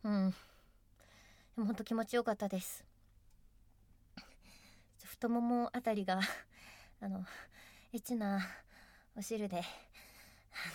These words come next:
<laughs> びしょびしょになってます。いやー、これなら、これでも、このおも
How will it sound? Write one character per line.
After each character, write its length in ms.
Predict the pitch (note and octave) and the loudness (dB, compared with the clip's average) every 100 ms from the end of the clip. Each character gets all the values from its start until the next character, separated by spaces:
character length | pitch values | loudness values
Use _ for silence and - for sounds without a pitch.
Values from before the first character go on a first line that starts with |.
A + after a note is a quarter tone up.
| F3 E3+ - - - - - - - - - - A#3+ G#3+ - - - - - - - - A#3 | -4 -6 -10 -14 -14 -14 -14 -20 -20 -14 -8 -2 -2 -2 -10 -18 -16 -16 -16 -16 -16 -8 -4
<laughs> 1200 | A3 - - - - - - - - - - - | -4 -6 -14 -20 -20 -12 -8 -8 -10 -12 -16 -10
び 80 | G#3 | -4
し 120 | G#3+ | 2
ょ 40 | |
び 80 | B3 | 2
し 140 | - | 6
ょ 40 | C4 | 6
に 180 | B3 B3+ - - - - - - | 4 -2 -14 -20 -20 -20 -18 -10
な 100 | A3+ | -8
っ 20 | |
て 200 | - A#3+ | -4 -4
ま 140 | A#3 | -4
す。 60 | A#3+ - - - - - - - - - - - - - - - - D4 | -12 -20 -20 -20 -20 -16 -16 -18 -20 -20 -14 -10 -8 -10 -12 -20 -20 -10
い 40 | |
や 100 | D4 | -8
ー、 1120 | D4+ D4+ D4 D4 D4 D4 C#4+ C#4+ D4 C#4+ C#4+ - | -6 -6 -6 -6 -6 -4 -4 -4 -4 -4 -6 -8
こ 100 | C#4 | -8
れ 120 | D4+ | -8
な 160 | D#4+ D#4+ | -6 -4
ら、 240 | C4+ B3 - - _ - - - | -2 -2 -6 -20 _ -20 -20 -6
こ 100 | D4+ | 2
れ 60 | B4+ C5+ C#5 | 6 10 10
で 40 | E4+ | 8
も、 140 | C4 - - - - - | 4 0 -20 -20 -14 -4
こ 80 | F4+ | 0
の 100 | G#4+ | 2
お 120 | |
も 80 | A4+ | 2